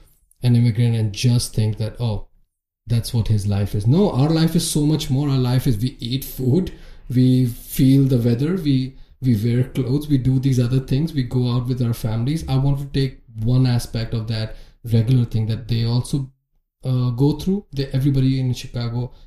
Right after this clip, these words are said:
has to go through these winters, but also just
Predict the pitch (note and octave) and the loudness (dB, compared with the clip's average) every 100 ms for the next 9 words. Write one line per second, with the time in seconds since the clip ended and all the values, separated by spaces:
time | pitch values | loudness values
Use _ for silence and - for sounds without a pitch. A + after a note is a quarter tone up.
0 | - D#3 E3+ D#3+ C3 A#2 - A2+ A#2 G#2+ | -8 -6 -4 -4 -4 -4 -6 -8 -6 -6
1 | A#2 A#2+ A2+ A#2+ - - - _ _ - | -4 -4 -4 -8 -12 -20 -20 _ _ -4
2 | D3+ D#3+ F3+ A3 F3 - D#3 D#3 - | 0 2 2 2 0 0 0 -2 -6